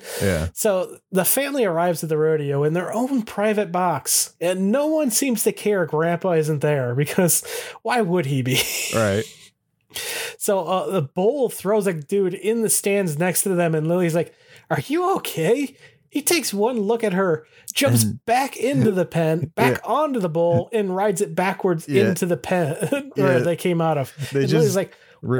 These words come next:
Speaker 1: reverse the footage.
Speaker 2: <laughs> "I've never seen that move before. That's impressive." <laughs>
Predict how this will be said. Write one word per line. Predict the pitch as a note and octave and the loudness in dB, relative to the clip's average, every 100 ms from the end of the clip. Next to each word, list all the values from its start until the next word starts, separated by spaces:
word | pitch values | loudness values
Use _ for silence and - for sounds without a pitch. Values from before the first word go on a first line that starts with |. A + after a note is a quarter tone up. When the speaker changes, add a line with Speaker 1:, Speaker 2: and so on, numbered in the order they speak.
| B3 | 2
Speaker 1:
reverse | D#3+ B2 A#2+ - | 2 2 0 -2
the | A#2 | -4
footage. | - A#2 A2 A#2+ B2+ - - A3 G#3+ G3+ G3 F#3 | -2 -2 0 0 0 -2 0 0 2 -2 -2 -4
Speaker 2:
<laughs> | D#3 | 0
"I've | A#3 A3+ | 0 0
never | G#3+ A3 G#3 | 0 0 0
seen | F#3+ A3 F#3+ | 0 0 0
that | F3+ A#3 | 0 0
move | G#3+ D#3+ B2+ | 0 -2 -2
before. | D#3+ - D#3+ F3+ | -4 -2 0 0
That's | A#3 A#3 | 0 0
impressive." | F3 C3+ - C4+ - - B3 - - - - A4 _ _ _ _ _ _ _ _ _ _ _ _ _ _ - | 0 0 0 0 2 0 0 0 0 0 -4 -6 _ _ _ _ _ _ _ _ _ _ _ _ _ _ -4
<laughs> | A3+ A#3 G#3+ F3+ C#3 | -2 0 -2 -4 -8